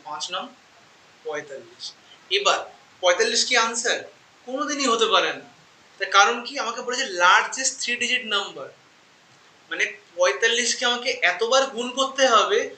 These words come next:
যাতে আমার তিনটে ডিজিটের নাম্বার আসে। চিন্তা তো পারছো কি বলছি? সময় বেশি লাগবে,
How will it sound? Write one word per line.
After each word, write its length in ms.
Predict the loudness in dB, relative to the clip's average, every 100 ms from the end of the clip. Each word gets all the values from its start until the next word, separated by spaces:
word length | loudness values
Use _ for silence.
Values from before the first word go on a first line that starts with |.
| -20 _
যাতে 180 | -10 -4 0
আমার 140 | 0 0 -4
তিনটে 240 | -2 0 0
ডিজিটের 300 | 0 0 0
নাম্বার 240 | 0 0 -2 -4
আসে। 160 | -8 -12 _ _ _ _ _ _ _ -16
চিন্তা 220 | -6 0 2
তো 60 | 2
পারছো 240 | 0 -2 -4 -6
কি 80 | -8 -6
বলছি? 260 | -6 -8 -12 _ _ _ _ _ -12
সময় 200 | -4 0 2
বেশি 140 | 2 4
লাগবে, 260 | 2 0